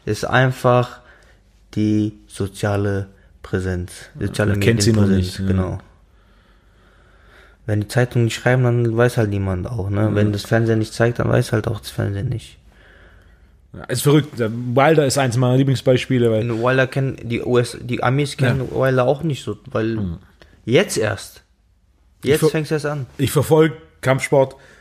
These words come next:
Speaker 2: Boxen nicht so sehr wie M M A, aber trotzdem, was da passiert, interessiert mich immer. Und ich hatte keine Ahnung, wer Wilder ist, bis Wilder gegen Fury.
Speaker 1: Na,
Speaker 2: Und
Speaker 1: siehst du.
Speaker 2: Fury kannte ich im Endeffekt, weil er Klitschko besiegt hat. Dann hatte ich den so ein bisschen auf dem Schirm, kommt zurück,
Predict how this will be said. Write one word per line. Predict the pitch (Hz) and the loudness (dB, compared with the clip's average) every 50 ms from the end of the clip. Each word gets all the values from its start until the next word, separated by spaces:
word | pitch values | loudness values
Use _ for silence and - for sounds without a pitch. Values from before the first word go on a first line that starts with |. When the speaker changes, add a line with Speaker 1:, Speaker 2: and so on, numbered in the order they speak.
| _ _ _ | _ _ _
Speaker 2:
Boxen | - 117 110 - - 123 110 107 101 95 - - - _ | -2 -2 -2 0 0 0 0 0 -2 -4 -8 -14 -20 _
nicht | - 62 - 98 87 101 107 113 104 | -16 -12 -10 -10 -8 -4 -4 -2 -2
so | - 120 | 0 0
sehr | 110 117 107 | 2 2 2
wie | 110 | 2
M | 110 104 104 | 2 2 2
M | 104 104 | 2 2
A, | 113 127 131 | 2 2 2
aber | 113 101 104 | 2 2 0
trotzdem, | - 120 120 - - 123 107 | 0 0 -2 0 0 0 0
was | 104 113 - | 0 0 -2
da | - 113 | -2 -4
passiert, | - 120 107 - 131 131 127 | -4 -4 -4 -2 -2 -2 -2
interessiert | 113 110 104 117 120 | -2 -4 -4 -4 -6
mich | 120 107 123 | -4 -2 2
immer. | 127 143 139 131 - - - - - - - | 4 4 2 2 -2 -8 -20 -20 -20 -14 -8
Und | - 110 | -6 -4
ich | 107 - | -2 -2
hatte | 120 104 113 | -2 -2 -4
keine | - - 127 123 123 113 | -4 -2 -2 0 0 0
Ahnung, | 113 113 113 107 | -2 -2 0 0
wer | 113 113 110 | 0 0 2
Wilder | 113 123 135 139 123 | 2 2 2 2 2
ist, | 120 123 120 - - - | 0 0 -2 -4 -4 -2
bis | 117 113 110 - - 107 | -2 0 0 -2 -4 -4
Wilder | 104 101 104 104 110 | -2 0 0 0 0
gegen | 98 104 101 101 | -2 -2 -4 -4
Fury. | - - 123 123 117 104 90 80 - - - - | -2 0 0 2 2 0 -2 -4 -10 -20 -18 -12
Speaker 1:
Na, | 123 120 120 120 117 | -8 -6 -4 -4 -4
Speaker 2:
Und | 113 | -4
Speaker 1:
siehst | 110 110 101 - - 131 | -4 -6 -6 -4 0 2
du. | 131 | 4
Speaker 2:
Fury | 127 135 139 127 | 4 4 4 2
kannte | - 135 127 120 123 | 2 0 -2 0 0
ich | 113 | 0
im | 113 110 113 | 0 0 0
Endeffekt, | 113 113 104 90 123 107 - - | -2 -2 -2 -2 -2 -2 -2 -2
weil | 110 104 | -2 -2
er | 104 104 101 104 101 101 | -2 -2 -2 -2 -4 -4
Klitschko | - - 127 - - 131 123 | -4 -6 -6 -4 -2 -2 0
besiegt | 120 117 117 127 127 - | 0 0 -2 -2 -2 0
hat. | 143 151 151 - - - - - - - - - - - | 0 0 0 0 -6 -20 -20 -20 -20 -20 -20 -20 -12 -6
Dann | 101 | -4
hatte | 101 107 | -2 -2
ich | 107 - | -2 -2
den | 117 110 | -2 -2
so | 104 | -2
ein | 107 | -2
bisschen | 104 113 - - 113 | -4 -4 -4 -4 -4
auf | 104 | -4
dem | 95 104 | -4 -6
Schirm, | - - 143 139 139 135 127 | -2 2 2 2 2 2 0
kommt | - 127 113 - - | -2 -4 -4 -4 -4
zurück, | 127 113 127 147 151 147 | 0 2 2 2 2 0